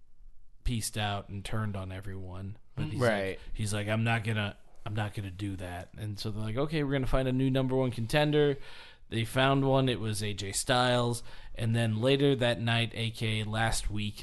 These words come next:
Speaker 1: when I watched this, uh, this is what I wanna talk about. <laughs>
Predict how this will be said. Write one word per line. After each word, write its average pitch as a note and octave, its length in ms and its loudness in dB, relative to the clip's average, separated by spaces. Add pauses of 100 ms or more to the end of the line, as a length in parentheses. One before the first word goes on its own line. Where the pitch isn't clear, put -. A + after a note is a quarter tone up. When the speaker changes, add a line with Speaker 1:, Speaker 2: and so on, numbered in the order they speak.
Speaker 1:
when A2+ 160 4
I A2 100 4
watched G#2+ 420 2
this, G#2 400 -2 (420)
uh, G2+ 200 -2
this A2+ 280 0
is A2+ 120 2
what G#2 160 2
I F#2+ 80 -4
wanna F#2 220 -6
talk - 400 -6
about. - 400 -2 (680)
<laughs> - 540 8